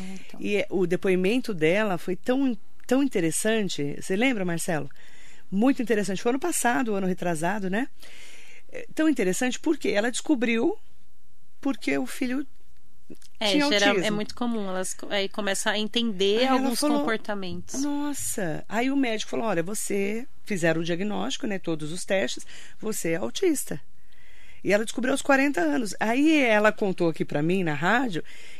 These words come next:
Speaker 2: que aí ela falou, "Nossa, eu, eu me achava burra quando eu era, tava, eu era criança." Eu falava, "Nossa, todo mundo entende, por que que eu não entendo?"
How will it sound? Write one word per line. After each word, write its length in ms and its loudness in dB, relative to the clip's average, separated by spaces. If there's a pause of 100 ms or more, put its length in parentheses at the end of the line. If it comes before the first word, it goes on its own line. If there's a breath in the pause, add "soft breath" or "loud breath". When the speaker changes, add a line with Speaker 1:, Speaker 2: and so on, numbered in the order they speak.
Speaker 2:
que 100 2
aí 160 6
ela 160 2
falou, 240 -2
"Nossa, 440 0
eu, 100 2
eu 200 0
me 120 0
achava 320 -2
burra 580 -2 (160)
quando 200 -2
eu 60 2
era, 340 0
tava, 280 -4
eu 100 0
era 140 0
criança." 560 -2 (580 soft breath)
Eu 80 -6
falava, 240 -2
"Nossa, 200 0
todo 180 0
mundo 220 4
entende, 600 2 (320 loud breath)
por 120 -4
que 120 2
que 80 -2
eu 60 2
não 80 4
entendo?" 580 2